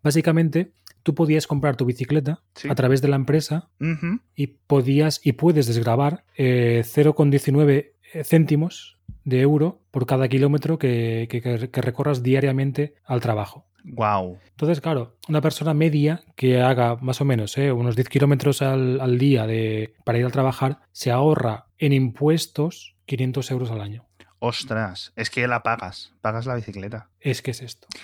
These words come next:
Speaker 2: Y esto va a través de las empresas. Claro, pues
Speaker 1: ¿Sabes?
Speaker 2: pod-, esto sí que podría ser una, una buena revolución, es en plan,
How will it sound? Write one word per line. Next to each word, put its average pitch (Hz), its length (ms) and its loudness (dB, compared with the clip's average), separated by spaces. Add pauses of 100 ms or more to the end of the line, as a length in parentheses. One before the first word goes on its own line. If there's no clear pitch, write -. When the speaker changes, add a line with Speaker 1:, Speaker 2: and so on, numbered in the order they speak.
Speaker 2:
Y 131 140 -2
esto 156 180 -2
va 180 60 2
a - 20 -2
través 175 180 0
de 175 80 -2
las 160 160 -2
empresas. 131 480 -2
Claro, 160 220 0
pues 117 120 -2
Speaker 1:
¿Sabes? 107 240 -4
Speaker 2:
pod-, - 40 -6
esto 139 160 -4
sí - 100 -10
que 156 140 -4
podría 113 260 -2
ser 101 160 -4
una, 92 320 -4
una 113 180 -2
buena 101 240 -2
revolución, 95 520 -4
es 101 80 -4
en 98 120 -8
plan, 95 280 -14